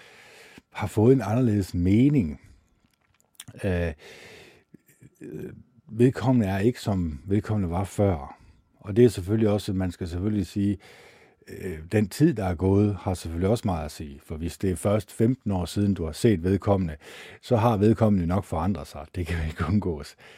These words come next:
Men, øh, men hvis det bare lige er, øh, en weekend <laughs> eller fjorten dage siden, du har set vedkommende, og vedkommende har ændret sig meget, så er der en eller anden ting galt, det er klart. Så er der en eller anden ting, der trykker.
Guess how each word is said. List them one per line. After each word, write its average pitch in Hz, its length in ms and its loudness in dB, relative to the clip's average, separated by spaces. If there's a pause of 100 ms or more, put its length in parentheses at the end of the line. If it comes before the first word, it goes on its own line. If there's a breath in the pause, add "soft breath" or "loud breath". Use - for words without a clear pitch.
(760 loud breath)
Men, 104 420 6
øh, 95 280 2
men 101 120 0
hvis 95 140 0
det 87 160 -4
bare 113 220 2
lige 110 220 4
er, 82 240 -2 (320 loud breath)
øh, 85 220 -6 (400 loud breath)
en 87 360 -4
weekend 101 680 0 (120)
<laughs> - 240 -10
eller 95 220 -2 (300 loud breath)
fjorten 110 500 0
dage 92 180 2
siden, 95 220 -2
du 87 60 -4
har 82 60 -6
set 98 220 0
vedkommende, 92 440 0
og 82 60 -8
vedkommende 98 360 0
har 82 80 -2
ændret 107 140 2
sig 82 140 -8
meget, 92 320 0 (600 loud breath)
så - 160 0
er 117 40 6
der 107 100 2
en 92 120 0
eller 101 160 2
anden 92 60 0
ting 95 200 0
galt, 78 320 0
det 87 80 0
er 87 40 -2
klart. 76 400 -8 (520 soft breath)
Så - 160 -6
er - 20 0
der 92 60 2
en 92 60 0
eller 92 140 0
anden 87 80 -2
ting, 87 200 -4
der 76 60 -8
trykker. 80 440 -4